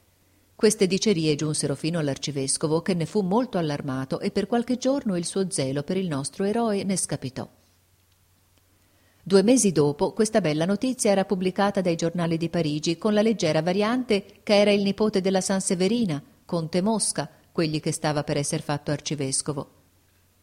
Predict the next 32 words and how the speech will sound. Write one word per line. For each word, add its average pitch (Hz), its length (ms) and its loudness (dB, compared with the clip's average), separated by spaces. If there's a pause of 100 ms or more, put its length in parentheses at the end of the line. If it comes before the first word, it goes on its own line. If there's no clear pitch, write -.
(260)
La 190 120 2
marchesa 180 380 2
Raversi 160 580 0
rodeva 170 360 0
il 156 80 0
freno 151 380 -2
nel 147 180 -6
suo 151 140 -6
castello 147 440 -4
di 143 120 -4
Velleia. 139 560 -4 (320)
Non 247 160 4
era 175 200 4
una 160 200 0
di 156 140 -2
quelle 160 240 0
donnicciuole 160 680 0
che 156 160 -4
credono 160 380 -2
di 156 100 -4
vendicarsi 160 800 -2
vomitando 156 560 -2
ingiurie 151 500 -2
contro 147 380 -6
i 143 80 -6
nemici. 143 520 -6 (640)
Il 202 120 2
giorno 220 280 4
dopo 180 260 0
l'ordine 156 440 0
di 147 120 -6
confino, 156 680 -6